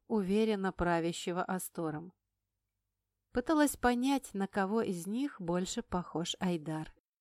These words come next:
От отца определённо. Он унаследовал свой рост, мускулатуру и цвет волос. Подозреваю, решительным характером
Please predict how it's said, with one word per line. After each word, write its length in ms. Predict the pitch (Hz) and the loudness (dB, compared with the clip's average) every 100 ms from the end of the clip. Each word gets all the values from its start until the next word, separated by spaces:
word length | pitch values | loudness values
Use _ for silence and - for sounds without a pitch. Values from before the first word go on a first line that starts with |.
| _ _ _ | _ _ _
От 220 | 247 247 | 4 6
отца 500 | 233 226 - - 330 - | 4 0 -2 4 4 6
определённо. 1040 | 247 - 226 185 196 196 170 165 165 165 - _ - | 4 4 4 6 4 4 2 0 -2 -2 -6 _ -2
Он 260 | 302 349 - | 2 2 2
унаследовал 840 | 233 208 196 208 208 185 190 180 | 2 2 2 2 2 2 2 0
свой 320 | - 170 165 | 2 2 4
рост, 440 | 170 240 269 - - _ | 4 2 0 -6 -20 _
мускулатуру 840 | - 196 175 - 180 180 - 262 277 | -2 0 -2 0 2 2 0 0 2
и 80 | 247 | 2
цвет 420 | - 165 165 - | 0 0 0 0
волос. 520 | 170 175 147 143 - - _ _ _ _ _ _ | -2 -2 -2 -8 -10 -18 _ _ _ _ _ _
Подозреваю, 680 | 208 185 185 196 240 311 277 | 0 4 4 6 6 6 6
решительным 600 | 214 - 214 202 180 170 | 4 4 2 2 2 -2
характером 760 | 160 175 196 254 - 220 208 | 0 2 2 0 -2 -2 -2